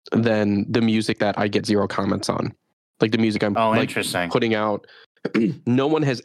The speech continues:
Speaker 1: ever said that they really like it, but it gets streamed a lot. But, like, the underwater music or, um, the Bard music, all of that stuff, like the Trap Fi, all of that, like, people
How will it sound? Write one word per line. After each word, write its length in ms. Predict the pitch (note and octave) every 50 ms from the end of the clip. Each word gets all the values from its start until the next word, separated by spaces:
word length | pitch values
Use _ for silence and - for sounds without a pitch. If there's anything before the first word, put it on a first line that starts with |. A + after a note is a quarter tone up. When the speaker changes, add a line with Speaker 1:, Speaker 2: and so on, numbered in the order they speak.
| -
Speaker 1:
ever 280 | D3 D#3 D#3+ E3 E3 D#3
said 240 | D3+ - D3 B2 B2+
that 120 | A#2+ G#2
they 120 | A2+ A2 G#2+
really 240 | G#2+ A2 A2 G#2+
like 280 | G#2+ G#2 - G2+ - -
it, 220 | C3 C#3+ F3+ - _ _ _ - - _ _ _ _ _ _ _ _ _
but 140 | - B2 G#2+
it 60 | A#2
gets 220 | A#2+ B2+ A#2 - -
streamed 300 | - - C#3+ C#3+ C3+ - -
a 80 | - G#2+
lot. 340 | G2+ G2+ G#2 A2 F#2+ - - - - _ _ _ _ _ _ _ _ _ _ _ _ _ _ _ _ _ - - -
But, 200 | A#2 B2 A#2+ G#2
like, 240 | A2+ A2+ A2 G2 -
the 140 | - -
underwater 460 | A#2 A#2 B2 A#2 A#2 A#2 B2 B2+ B2 A#2+
music 760 | B2 A#2+ B2 A#2+ A2+ - A#2+ A#2 A#2 A2+ A2+ - - - - - - - - - -
or, 580 | A2 G#2+ G#2+ G#2+ G#2+ G#2 G#2 G#2+ G#2+ G#2 G2+ - -
um, 380 | G2+ G#2 G2+ G2+ G#2 G#2+ A2+ - _ _ -
the 100 | - G#2+
Bard 400 | G2+ - G#2+ G#2 A2 A#2 A#2+ A2+
music, 680 | A#2 A#2 A#2 A#2 A2+ G#2 - A#2 A2 A2 - - - - _ _ _ _ _ _ _ _ _ _ _ _ _ _ _ _ _ _ -
all 120 | A#2 B2+
of 60 | B2 G#2+
that 220 | A2 G#2+ A2+ -
stuff, 380 | - - - G#2+ G2+ G2 - -
like 180 | A2+ G#2+ F#2+ -
the 80 | A2
Trap 340 | G2+ - - A2+ A2 G2+ -
Fi, 440 | - A2+ A2 G#2+ G#2+ G#2+ G#2+ G#2+ A2 - - - _ _ _ _ _ _ _ _ _ _ -
all 160 | A2+ B2 C3+
of 120 | C3 A2 G#2+
that, 380 | A2 A2 A#2 A2+ G#2+ G2+ -
like, 240 | G#2+ G#2 G2+ G2 -
people 680 | - A#2+ A2 G#2+ - A#2 A#2 A2+ A2 G#2+ G2+ F#2 -